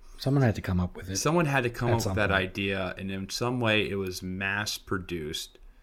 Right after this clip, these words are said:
Speaker 2: to a huge audience where they now believe it and abide by it.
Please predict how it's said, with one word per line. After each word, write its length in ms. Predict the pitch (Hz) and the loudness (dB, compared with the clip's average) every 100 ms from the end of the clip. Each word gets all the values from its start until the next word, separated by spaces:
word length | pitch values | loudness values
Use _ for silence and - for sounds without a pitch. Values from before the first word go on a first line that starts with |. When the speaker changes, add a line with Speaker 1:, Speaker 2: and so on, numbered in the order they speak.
| - - | -20 -12
Speaker 2:
to 500 | - 90 87 87 87 | -4 -2 -2 -4 -6
a 120 | 90 87 | -8 -10
huge 520 | - - 151 156 110 | -10 -6 -2 0 0
audience 640 | 98 92 82 78 82 - - - - - | -2 -2 -6 -10 -10 -12 -14 -20 -20 -10
where 140 | 98 101 | -4 -2
they 200 | 98 98 | 0 0
now 520 | 101 95 95 95 92 - | 0 0 0 -4 -8 -10
believe 360 | - 101 107 107 | -4 -2 0 0
it 160 | 92 - | -2 -6
and 100 | 92 | -8
abide 380 | 95 104 127 - | -4 -2 -2 -4
by 180 | - 67 | -8 -10
it. 240 | 69 71 | -12 -14